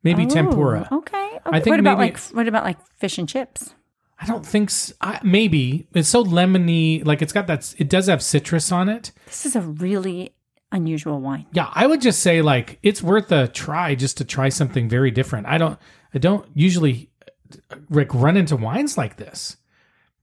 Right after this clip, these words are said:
Speaker 1: I think if you
Speaker 2: Mm-mm.
Speaker 1: like sweet wines, <laughs> you might actually really like
Speaker 2: I'm
Speaker 1: this
Speaker 2: so
Speaker 1: wine.
Speaker 2: anxious to hear what they say is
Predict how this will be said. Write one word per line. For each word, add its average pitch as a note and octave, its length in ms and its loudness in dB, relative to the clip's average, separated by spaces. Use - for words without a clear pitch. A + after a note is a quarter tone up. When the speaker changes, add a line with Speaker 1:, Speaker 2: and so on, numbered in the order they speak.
Speaker 1:
I E3 100 2
think C4 160 2
if A3 80 2
you G#3+ 80 6
Speaker 2:
Mm-mm. G3 40 4
Speaker 1:
like C#3+ 160 2
sweet G3+ 300 2
wines, D3 300 2
<laughs> - 0 -
you C#3 60 4
might E3+ 220 2
actually C#3 340 -4
really A#2+ 220 -4
like A2 180 -4
Speaker 2:
I'm G#3 100 4
Speaker 1:
this - 140 -2
Speaker 2:
so C3+ 180 0
Speaker 1:
wine. B2+ 120 -2
Speaker 2:
anxious G3 420 -6
to F#3 160 -6
hear E3+ 360 -6
what E3 280 -8
they D#3+ 100 -6
say D#3 380 -4
is C#3+ 60 -12